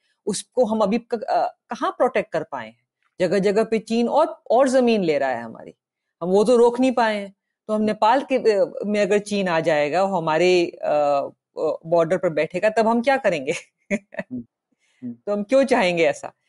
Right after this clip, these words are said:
Speaker 1: वैसे ही श्रीलंका में जो कोलंबो का पोर्ट है, वो एक अच्छा पोर्ट है, लेकिन श्रीलंका काफी हद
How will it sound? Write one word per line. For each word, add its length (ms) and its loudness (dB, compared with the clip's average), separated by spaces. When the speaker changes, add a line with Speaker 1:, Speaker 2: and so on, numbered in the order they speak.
Speaker 1:
वैसे 200 2
ही 80 4
श्रीलंका 520 0
में 160 -8
जो 160 2
कोलंबो 500 2
का 140 0
पोर्ट 320 2
है, 300 -2
वो 280 2
एक 400 2
अच्छा 280 -2
पोर्ट 340 0
है, 80 0
लेकिन 300 2
श्रीलंका 560 0
काफी 420 -2
हद 200 -2